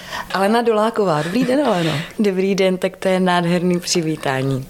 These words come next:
Speaker 2: To, to jsem si úplně zavzpomínala na zlaté časy našeho podcastu.
Speaker 1: Ještě se k němu určitě dostaneme.
Speaker 2: Mm.
Speaker 1: Četkás na filmovce, jak se náš podcast jmenuje, připravují redaktoři Č T K spolu se studenty, kteří se účastní četkařského novinářského workshopu. Takže od mikrofonu vítám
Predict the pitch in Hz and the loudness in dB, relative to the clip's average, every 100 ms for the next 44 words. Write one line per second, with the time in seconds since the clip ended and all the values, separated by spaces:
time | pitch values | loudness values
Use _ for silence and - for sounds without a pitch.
0 | - 147 - 175 - 170 180 170 180 170 | -6 -6 -2 -2 -2 -2 -4 -2 0 0
1 | 170 - - 170 170 165 156 160 151 156 | 0 -2 -2 0 2 2 2 0 0 -2
2 | 151 165 160 151 - 165 160 147 165 156 | -2 -2 0 -2 0 -2 -2 -2 0 -2
3 | 160 156 - 160 147 - - 143 - - | -2 -4 -2 -4 -2 -2 -4 -6 -6 -12
4 | - - - - 214 226 233 220 190 180 | -10 -12 -6 -2 0 -2 0 2 2 -2
5 | - 170 156 180 175 147 175 175 160 160 | -4 -2 -2 0 0 0 2 2 0 -4
6 | - - 214 226 226 294 302 285 285 294 | -14 -4 -2 0 0 2 2 2 2 2
7 | - 285 294 262 240 233 233 240 226 - | 0 2 2 2 0 0 0 0 -4 0
8 | 240 240 196 208 208 208 220 226 254 233 | -2 -2 -2 0 2 2 2 2 0 -2
9 | 196 196 214 202 190 190 208 214 - 208 | -2 0 0 0 0 -2 -2 -2 0 -2
10 | 208 220 220 233 233 233 240 - 151 - | 2 0 0 -2 0 0 0 0 -2 0
11 | 233 269 262 269 262 254 226 214 220 202 | 0 0 2 0 0 -2 -4 -2 -4 -4
12 | - 196 214 208 - - 180 180 180 190 | -4 -4 -2 0 -2 -4 -4 -2 -2 -2
13 | 180 175 180 175 - - 165 127 143 - | -2 0 0 -2 -2 -4 -4 -4 -4 -2
14 | - 233 294 302 220 226 233 220 220 220 | -2 0 0 2 2 2 2 0 0 0
15 | 214 220 214 196 202 - 196 165 135 | 0 0 0 0 -2 -2 -2 0 -4